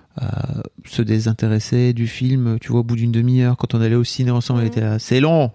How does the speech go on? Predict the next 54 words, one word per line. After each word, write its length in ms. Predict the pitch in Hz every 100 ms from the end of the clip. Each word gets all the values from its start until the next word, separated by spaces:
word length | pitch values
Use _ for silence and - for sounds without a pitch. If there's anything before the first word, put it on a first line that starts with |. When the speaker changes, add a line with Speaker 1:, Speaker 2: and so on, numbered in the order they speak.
| -
Speaker 1:
quand 180 | - 131
est-ce 140 | 151
que 60 | -
c'est 180 | - -
fini ? » 380 | - 160 165 151 -
Qui 140 | -
m'a 80 | 120
toujours 320 | - 127 120
eu 120 | 127
ce 100 | 120
truc 180 | - -
un 60 | 120
peu 100 | 113
plus 160 | -
déconnecté 580 | 123 120 123 120 - 135
aux 100 | 131
écrans 280 | 117 - 127
que 100 | 123
toi. 260 | - 170 208 _ - - - -
Euh, 320 | 113 113 113 -
et, 400 | 117 120 117 117 120 120 120 _ _ _ _ _ -
et 60 | 113
en 40 |
fait, 160 | - -
moi, 140 | 180
ouais, 160 | 185 180
je 80 |
vous 180 | 123 117
ai 40 | 117
acheté 240 | 135 -
un 100 | 170
ordi 220 | 147 131
très 200 | - 139
tôt 140 | - 170
parce 160 | 139
que 80 | 123
pour 160 | 113 127
moi, 120 | 160
c'est 180 | - 123
un 120 | 117
skill, 500 | - - 165 170 170
tu 100 | -
vois, 160 | 123 123
de, 300 | 123 113 - -
par 100 | 107
exemple, 260 | 117 135
réussir 360 | 127 113 - 117
à 40 |
taper 260 | - 117 135
au 40 |
clavier. 380 | 123 127 123 151 - -
Speaker 2:
Mhm. 240 | 247 240 240 _ -
Speaker 1:
Euh, 360 | 117 110 113 - - -
et 380 | 127 113 117